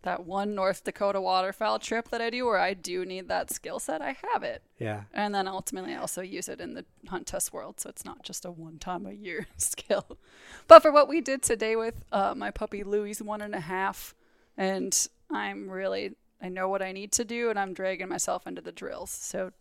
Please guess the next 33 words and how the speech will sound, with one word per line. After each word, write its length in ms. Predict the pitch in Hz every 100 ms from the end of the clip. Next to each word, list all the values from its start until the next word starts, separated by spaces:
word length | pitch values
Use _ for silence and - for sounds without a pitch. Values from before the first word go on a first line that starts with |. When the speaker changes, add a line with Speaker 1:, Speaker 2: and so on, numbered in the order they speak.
| _
Speaker 1:
Tim 220 | - 190 190
helped 200 | 190 -
set 140 | 202
up 140 | 196
a, 140 | 185 185 - -
a 100 | 202
T 260 | - 277
drill, 440 | 254 285 294 339 - - - _ _ -
and 640 | 190 196 190 190 185 190 - - -
quickly, 680 | - 214 247 - 226 226 262
as 300 | - 202 -
he 100 | 208
watched 220 | 202 190
Speaker 2:
T 200 | 214 208
Speaker 1:
me 60 | 196
Speaker 2:
drill. 360 | 123 101 - - - _ 147
Explain 420 | - - 143 139
it, 120 | 120 -
what 160 | 127
a 60 | 120
T 240 | - -
Speaker 1:
True. 220 | 226 247 208
Speaker 2:
drill 100 | -
Speaker 1:
So 180 | -
we 160 | 196 196
have 300 | 190 190 180
three 340 | - 233 247
piles. 760 | 247 240 220 220 220 214 214 -
There's 180 | - 185
gonna 220 | - 190 185
be 220 | 185 180
a 60 |
back, 760 | 175 151 190 185 208 - - -